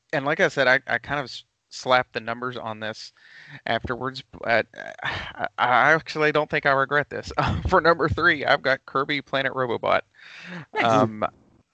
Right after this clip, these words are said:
Speaker 1: I don't know if you
Speaker 2: Glad.
Speaker 1: played any of the Kirby games on the three D S. I, I actually, it's not a series I played a whole, whole lot of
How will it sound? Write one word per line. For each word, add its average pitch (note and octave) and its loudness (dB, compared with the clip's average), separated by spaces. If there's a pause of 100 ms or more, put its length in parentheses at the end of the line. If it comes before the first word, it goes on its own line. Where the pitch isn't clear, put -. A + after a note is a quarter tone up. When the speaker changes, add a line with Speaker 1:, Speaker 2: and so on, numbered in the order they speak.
Speaker 1:
I A#2+ 2
don't B2 2
know C3+ 4
if B2 4
you D3 4
Speaker 2:
Glad. C#3 2
Speaker 1:
played C3 2
any C3 -4
of A#2+ -4
the A#2+ -14
Kirby C3+ -2
games B2 -4
on B2+ -4
the A#2 -6
three B2+ -2
D A#2+ 0
S. C#3 4
I, - 4 (120)
I B2+ 4
actually, D3+ 0
it's - -12
not C3 0
a C#3+ -6
series A2+ -4
I G#2 -14
played A2 -4
a G2+ -2
whole, C#3 0
whole A#2 -6
lot G#2 0
of A2 -6